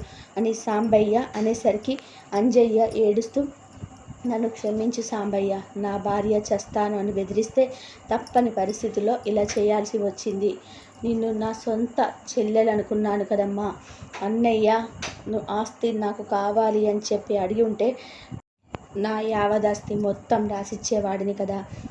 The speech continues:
ఇన్నాళ్ళు నిన్ను నా చెల్లెమ్మ అని చెప్పి అనుకున్నందుకు నా పైన నాకే అసహ్యం వేస్తుంది. ఈ కుక్కకు ఉన్న విశ్వాసంలో కాస్తంత మీకు లేకుండా పోయింది.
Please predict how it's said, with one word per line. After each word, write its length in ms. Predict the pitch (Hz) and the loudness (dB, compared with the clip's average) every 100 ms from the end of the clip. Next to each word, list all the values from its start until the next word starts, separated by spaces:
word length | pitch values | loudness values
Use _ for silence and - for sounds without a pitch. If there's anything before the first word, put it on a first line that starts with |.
| - - | -10 -4
ఇన్నాళ్ళు 640 | 202 208 220 208 202 208 | -2 0 0 0 0 -2
నిన్ను 340 | 196 202 202 | -2 -2 0
నా 160 | 202 202 | 0 0
చెల్లెమ్మ 640 | 202 - 196 208 220 208 202 | -2 -2 -2 4 2 2 -2
అని 200 | 202 202 | -2 -2
చెప్పి 340 | 196 190 208 | -4 -2 -2
అనుకున్నందుకు 800 | 196 196 214 202 202 202 214 294 - - - | 0 0 0 2 0 0 0 -2 -4 -18 -8
నా 180 | 196 208 | -2 -2
పైన 280 | 208 214 208 196 | 2 2 2 0
నాకే 400 | 190 202 233 - | -2 -2 -2 -2
అసహ్యం 460 | 196 240 214 214 202 | -2 2 2 2 0
వేస్తుంది. 600 | 202 208 - 202 - - - - - 185 | 2 0 -2 -2 -2 -8 -14 -18 -12 -4
ఈ 120 | 233 | -4
కుక్కకు 520 | - 240 - 254 254 | -2 -2 2 2 2
ఉన్న 220 | 220 214 | 0 0
విశ్వాసంలో 840 | 208 202 - 226 208 - 208 190 214 - - - - | -2 -4 0 0 0 0 -2 0 -2 -2 -14 -10 -2
కాస్తంత 640 | 208 254 - 254 233 - | 0 0 0 0 0 2
మీకు 520 | 220 214 202 208 233 | 0 2 2 0 2
లేకుండా 600 | 226 208 190 220 214 214 | 0 2 0 2 0 2
పోయింది. 520 | 208 208 202 196 202 | 0 0 0 0 -2